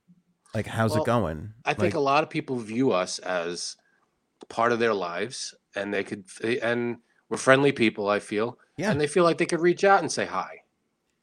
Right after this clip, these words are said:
Speaker 1: Oh, they can. Uh, they can. But, like,
Speaker 2: Apparently not.
Speaker 1: but they say something. Like, be like, "Hey, uh, y-,
Speaker 2: Well, they're
Speaker 1: this"
Speaker 2: looking for the, uh, the, they want it. I think they wanna see a response so that they know that their hi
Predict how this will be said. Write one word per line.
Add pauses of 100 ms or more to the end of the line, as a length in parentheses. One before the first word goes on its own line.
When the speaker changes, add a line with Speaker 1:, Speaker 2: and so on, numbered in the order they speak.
(220)
Speaker 1:
Oh,
they
can. (120)
Uh,
they
can.
But,
like,
Speaker 2:
Apparently
not. (220)
Speaker 1:
but
they
say
something.
Like,
be
like,
"Hey, (400)
uh,
y-,
Speaker 2:
Well,
they're
Speaker 1:
this"
Speaker 2:
looking
for
the,
uh,
the, (320)
they
want
it.
I
think
they
wanna
see
a
response
so
that
they
know
that
their
hi